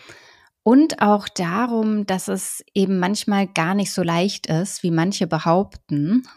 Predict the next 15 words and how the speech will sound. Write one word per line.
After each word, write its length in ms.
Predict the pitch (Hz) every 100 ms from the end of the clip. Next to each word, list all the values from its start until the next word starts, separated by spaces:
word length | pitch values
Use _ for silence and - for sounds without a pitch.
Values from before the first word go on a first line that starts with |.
| -
Oder 440 | 180 196 170 175 - - -
wir 100 | -
kennen 240 | - 190 214
vielleicht 400 | 208 208 226 214
auch 100 | 202
alle 240 | 202 214
diese 240 | 202 196 185
Sätze: 540 | 196 202 - 196 190 - -
„Ja, 140 | - 220
du 100 | 220
musst 400 | 220 226 - -
nur 680 | 233 240 233 214 196 196 196 _ _ -
das 200 | 165 -
und 160 | 143
das.“ 400 | - - - -